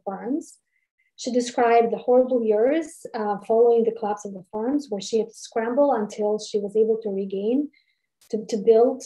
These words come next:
uh, rebuild her new home. And, and this was actually thanks to the continuous remittances that her family members were sending her, but this took much longer than it would have taken if she had gotten back her, her gains from the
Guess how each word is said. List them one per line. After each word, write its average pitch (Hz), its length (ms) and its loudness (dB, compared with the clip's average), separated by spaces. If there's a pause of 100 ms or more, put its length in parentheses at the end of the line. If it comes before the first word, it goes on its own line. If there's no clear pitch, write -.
(120)
uh, 208 540 0
rebuild 220 560 2
her 214 80 -8
new 196 200 -6
home. 277 460 0
And, 240 160 -2
and 240 220 0
this 330 100 0
was 339 160 4
actually 277 280 0
thanks 240 320 -4
to 247 120 2
the 220 140 -2
continuous 262 560 0
remittances 233 640 2
that 202 220 -4
her 233 160 -8
family 220 360 0
members 196 520 -6 (520)
were 208 100 -4
sending 359 460 4
her, 240 100 4
but 220 180 4
this 311 240 -4
took - 360 -4
much 233 320 -4
longer 247 420 4
than 220 160 0
it 214 80 2
would 220 140 6
have 220 160 -2
taken 214 320 -6
if 202 80 -12
she 220 320 -10 (160)
had - 100 -10 (640)
gotten 220 340 -4
back 196 300 -6 (100)
her, 208 320 -4 (600)
her 233 140 2
gains 214 500 -2
from 196 160 -8
the 185 100 -14